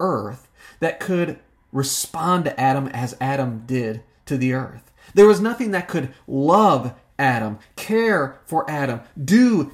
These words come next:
to Adam as Adam would do to the rest of creation, as Adam would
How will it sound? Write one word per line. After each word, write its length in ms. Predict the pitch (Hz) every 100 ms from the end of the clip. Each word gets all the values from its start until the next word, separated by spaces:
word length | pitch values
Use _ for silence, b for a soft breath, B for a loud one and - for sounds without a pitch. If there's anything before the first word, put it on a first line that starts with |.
| -
to 160 | -
Adam 300 | 156 156 135 139
as 220 | 156 135
Adam 580 | 139 214 247 131 131 175 - _ _ _ _ -
would 200 | 143 127
do 200 | 147 147
to 80 | 139
the 120 | 131
rest 240 | 135 135
of 100 | 127
creation, 800 | - 131 127 135 - - 113 131 _ _ _ _ B B
as 200 | 151 139
Adam 380 | 160 220 196 135
would 180 | 131